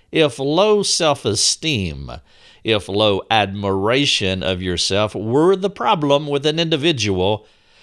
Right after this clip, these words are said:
the solution would be to elevate your self-admiration, to pump yourself up. Thinking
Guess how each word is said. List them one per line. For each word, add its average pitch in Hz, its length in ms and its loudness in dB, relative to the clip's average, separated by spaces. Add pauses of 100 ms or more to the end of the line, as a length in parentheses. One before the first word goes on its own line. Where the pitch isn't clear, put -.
(200)
the 156 140 2
solution 151 760 0
would 107 180 -2
be 113 200 0
to 135 340 -2
elevate 127 600 0
your 143 180 0
self-admiration, 104 1700 0
to 82 340 -4 (380)
pump 127 220 -4
yourself 123 440 -4
up. 143 320 -8 (1160)
Thinking 196 600 -2